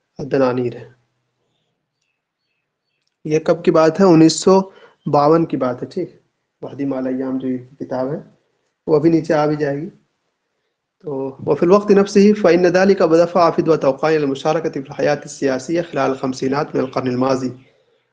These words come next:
और उसी वक्त की बात है कि फिदवा तौक़ान को इस चीज़ ने दफ़ा, अ, फेंक दिया, किस चीज़ में, कि वो सियासी ज़िंदगी में अब शरीक होने लगे। "ख़िलाल ख़मसीनात मिनल क़र्निल माज़ी",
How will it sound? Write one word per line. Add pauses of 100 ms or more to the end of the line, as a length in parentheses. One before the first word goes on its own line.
(120)
और
उसी
वक्त
की
बात
है (300)
कि
फिदवा
तौक़ान
को (580)
इस
चीज़
ने
दफ़ा, (380)
अ,
फेंक
दिया,
किस
चीज़
में, (420)
कि
वो
सियासी
ज़िंदगी
में
अब
शरीक
होने
लगे। (420)
"ख़िलाल
ख़मसीनात
मिनल
क़र्निल
माज़ी",